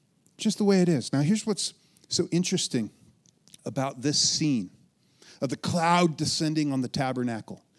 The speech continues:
If you flash forward in, um, and I'm not gonna read it, but if you flash forward to Acts chapter two, at the very beginning of the early church, Jesus promised that he would send the Holy Spirit in power to his disciples to empower them for the work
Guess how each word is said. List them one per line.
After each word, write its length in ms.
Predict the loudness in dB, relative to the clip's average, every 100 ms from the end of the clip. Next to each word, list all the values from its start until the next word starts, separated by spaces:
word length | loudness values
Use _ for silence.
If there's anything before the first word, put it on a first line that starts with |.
| -20 -12
If 80 | -2
you 60 |
flash 400 | 0 4 6 4
forward 480 | 4 6 8 6 2 -6 -16 2
in, 360 | 4 4 2 -2
um, 340 | -2 0 0 0
and 100 | 2
I'm 60 |
not 140 | 0 2
gonna 120 | 0
read 300 | 4 4 4
it, 160 | 2
but 100 | 0
if 120 | 0 -2
you 60 |
flash 340 | -2 -2 -2 0
forward 400 | 2 2 0 -4 -16 -4
to 100 | -4 2
Acts 300 | 2 2 0
chapter 420 | 2 2 4 0
two, 300 | 4 6 6
at 80 | 4
the 80 | -2
very 420 | 2 4 6 4
beginning 440 | 2 2 4 4
of 100 | 2
the 100 | 2
early 260 | 4 6 6
church, 440 | 4 0 0 -4 -10 -20 -4
Jesus 460 | 4 4 4 0
promised 580 | -2 -2 -2 0 0 -2
that 120 | 0 0
he 60 |
would 140 | -2 -4
send 380 | -2 0 2
the 100 | 2
Holy 240 | 4 4 2
Spirit 460 | 0 2 4 4
in 140 | 2 -2
power 340 | 0 0 0 -4 -20 -2
to 80 | 2
his 140 | 2
disciples 460 | 2 2 2 2 -4
to 120 | -2
empower 500 | -2 -4 -4 0 0
them 180 | 2 0
for 140 | -2
the 80 | -2
work 360 | 0 0 -2